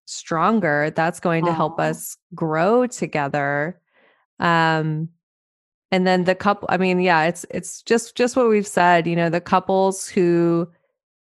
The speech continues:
Speaker 1: do not know how to get through conflict. I think one of the things I think about is there's probably one person in the relationship that is self-abandoning, that is not being true to themselves. They're not showing up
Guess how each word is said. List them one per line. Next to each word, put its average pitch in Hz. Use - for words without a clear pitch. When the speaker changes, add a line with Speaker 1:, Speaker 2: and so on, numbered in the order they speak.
Speaker 1:
do 190
not 170
know 175
how 180
to 170
get 165
through 175
conflict. 180
I 180
think 180
one 185
of 190
the 196
things 180
I 160
think 202
about 208
is 170
there's 170
probably 180
one 170
person 190
in 175
the 170
relationship 160
that 160
is 156
self-abandoning, 180
that 185
is 185
not 180
being 180
true 175
to 208
themselves. 214
They're 190
not 170
showing 185
up 170